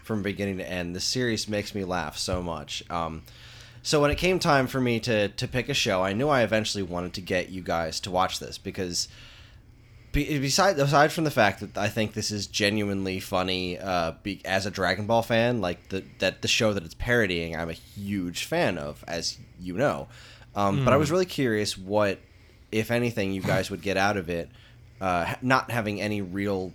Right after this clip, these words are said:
Speaker 1: knowledge of Dragon Ball outside of listening to me yammer on about it. Um, because I, I think that the comedy in this show is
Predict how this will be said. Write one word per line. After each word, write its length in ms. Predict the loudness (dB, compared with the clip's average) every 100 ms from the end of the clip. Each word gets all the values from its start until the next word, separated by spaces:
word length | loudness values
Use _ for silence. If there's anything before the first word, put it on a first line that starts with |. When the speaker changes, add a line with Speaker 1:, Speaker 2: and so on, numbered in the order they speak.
| -8
Speaker 1:
knowledge 560 | -4 0 0 0 -4
of 120 | -8 -2
Dragon 320 | 2 2 0
Ball 180 | -2 -2
outside 300 | -2 -4 -6
of 100 | -6
listening 320 | -6 -6 -6
to 60 | -6
me 140 | -6
yammer 400 | -6 -6 -4 -2
on 120 | -2
about 280 | -2 -8 -12
it. 160 | -14 -18 -10
Um, 320 | -6 -6 -8 -12 -20 -20 -20 -20 -20 -8
because 300 | -4 0 2
I, 200 | 2 0 -2
I 180 | 2 2
think 380 | 2 0 0 2
that 220 | 2 2
the 80 | -4
comedy 520 | -2 2 4 2 0
in 120 | 0 -2
this 140 | -2
show 300 | -2 -2 -2
is 440 | -2 -2 0 -4